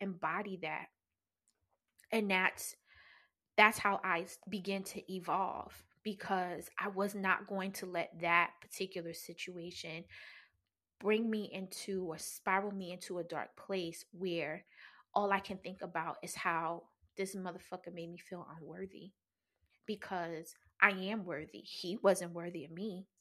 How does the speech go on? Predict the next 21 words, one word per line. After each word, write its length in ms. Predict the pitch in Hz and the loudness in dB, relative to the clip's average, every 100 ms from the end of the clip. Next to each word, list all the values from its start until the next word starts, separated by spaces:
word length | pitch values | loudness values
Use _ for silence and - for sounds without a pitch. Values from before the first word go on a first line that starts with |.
| _ _ _ _ _ _ _ _ | _ _ _ _ _ _ _ _
And 180 | 214 202 | 0 2
also, 640 | 180 180 - 190 180 185 - _ _ _ _ - | 2 0 0 0 0 -4 -8 _ _ _ _ 8
I 100 | 214 | 8
knew 540 | 214 220 214 202 208 - _ _ _ - - _ 175 - | 8 4 4 2 -2 -8 _ _ _ -18 -18 _ -4 2
this 220 | 202 202 | 2 2
wasn't 380 | 180 185 - 170 | 4 6 6 0
gonna 180 | 170 160 | -4 -4
go 180 | 160 | -2
no 220 | 220 185 165 | 0 0 0
fucking 380 | - 156 - | -2 -2 -6
where 300 | 151 165 202 - - - | -4 -2 -2 -4 4 8
<laughs> 260 | - 453 427 | 12 12 12
because 360 | 359 - 240 | 10 12 8
I 80 | 214 | 8
never 280 | 208 220 208 | 10 8 8
actually 460 | 180 202 - 185 175 | 6 6 2 -4 -2
wanted 340 | 165 220 214 | 2 4 2
it 120 | 170 | 0
to 80 | - | -6
go 200 | - - | -8 -8
anywhere. 480 | - - - - - | -10 -16 -12 -12 -14